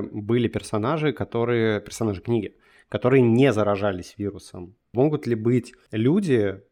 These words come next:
на которых, в принципе, тот же самый коронавирус никак не влияет? Ну, не-, неважно, даже не коронавирус, а вот любое другое страшное заболевание.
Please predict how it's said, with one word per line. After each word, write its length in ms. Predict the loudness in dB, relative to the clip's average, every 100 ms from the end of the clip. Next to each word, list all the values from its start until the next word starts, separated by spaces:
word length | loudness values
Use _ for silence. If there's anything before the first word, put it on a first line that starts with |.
| _
на 160 | -2 -2
которых, 440 | 0 0 0 -2
в 60 | 0
принципе, 480 | 2 4 2 -2 -6
тот 160 | -4
же 60 | -4
самый 240 | -2 -2
коронавирус 640 | 0 -2 0 0 0 -2 -2
никак 400 | 0 0 0 2
не 80 | 2
влияет? 560 | 2 2 0 -2 -2
Ну, 60 | 0
не-, 200 | 2 2
неважно, 420 | 2 2 2 0
даже 200 | -2 0
не 100 | -2
коронавирус, 540 | -2 -4 -2 0 -2 -4
а 40 |
вот 180 | -10 -6
любое 280 | -4 -2 -2
другое 240 | -2 -4
страшное 400 | -6 -8 -10 -10
заболевание. 580 | -8 -6 -4 -4 -6 -10